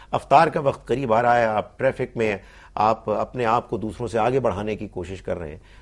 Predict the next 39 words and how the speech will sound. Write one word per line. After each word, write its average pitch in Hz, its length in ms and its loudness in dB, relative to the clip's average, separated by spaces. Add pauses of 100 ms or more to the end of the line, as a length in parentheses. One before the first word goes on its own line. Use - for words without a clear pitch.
तो - 60 -18
मालूम 120 300 -8
ये 113 80 -6
हुआ 98 280 -4
कि 104 140 -8
हमने 92 500 -8 (300)
रोज़े 101 440 -4
की 101 260 -8
सही 101 380 -8
स्पिरिट 101 480 -4
और 98 160 -6
उसके - 260 -8
मकसद 85 520 -8 (160)
को 92 140 -6
न 85 280 -8
जाना, 82 380 -6
न 80 140 -10
पहचाना 101 680 -8 (340)
और 147 140 0
न 113 140 -6
उस 156 280 -6
बरकत 117 360 -2
को 131 100 -8
हासिल 104 340 -4
किया 95 320 -4 (340)
कि 147 100 -4
जिस 131 240 -6
बरकत 107 420 -2
के - 80 -4
हुसूल 120 400 -6
के 123 180 -4
लिए 95 400 -6 (280)
ये 156 180 2
महीना 113 480 -4 (100)
एक 123 300 -4
गैर 139 500 6
मामूली 123 440 -2
सीजन 90 400 -8
है, - 140 -20